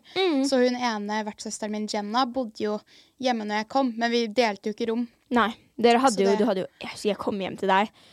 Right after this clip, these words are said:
Speaker 1: så rommet ditt og var sånn, wow.
Speaker 2: Ja, ja, så jeg var kjempeheldig. Når jeg kom til huset, så tenkte jeg sånn, «Åh, så koselig amerikansk.» For amerikanske hus er veldig sånn lav under taket.
Speaker 1: Mm.
Speaker 2: Det er ofte en etasje, men det er veldig sånn stort areal.
Speaker 1: Ja.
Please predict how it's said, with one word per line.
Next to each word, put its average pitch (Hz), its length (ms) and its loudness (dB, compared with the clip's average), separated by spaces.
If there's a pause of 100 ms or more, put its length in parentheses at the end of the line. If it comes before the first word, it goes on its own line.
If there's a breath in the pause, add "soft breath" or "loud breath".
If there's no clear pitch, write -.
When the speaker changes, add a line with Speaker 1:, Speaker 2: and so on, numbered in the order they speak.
(140)
Speaker 1:
så 214 320 4
rommet 185 280 0
ditt 208 180 0
og 208 40 4
var 196 80 2
sånn, 190 180 -10 (100)
wow. 196 920 4 (100)
Speaker 2:
Ja, 233 380 0 (240 loud breath)
ja, 247 140 2
så 254 140 0
jeg 247 140 4
var 247 80 -2
kjempeheldig. 220 540 -2 (200)
Når 233 200 -4
jeg 240 80 2
kom 233 180 -8
til 233 160 -2
huset, 233 380 -4
så 247 120 -4 (120)
tenkte 220 300 -4
jeg 214 60 -6
sånn, 220 200 -8
«Åh, 294 160 0 (360 soft breath)
så 320 120 -8
koselig 277 400 -2
amerikansk.» 233 500 0
For 262 120 -6
amerikanske 240 460 -4
hus 226 100 -4
er 233 140 2
veldig 226 120 -2
sånn 214 280 -6
lav 202 260 -2
under 208 160 -8
taket. 226 560 -4 (140 loud breath)
Speaker 1:
Mm. 381 160 4
Speaker 2:
Det - 20 8
er 262 80 6
ofte - 200 -4
en 214 200 -2
etasje, 220 460 -4
men 240 100 -2
det 226 80 2
er 226 100 2
veldig 220 140 -8
sånn 214 80 -10
stort 202 320 -8
areal. 214 640 0
Speaker 1:
Ja. 226 220 2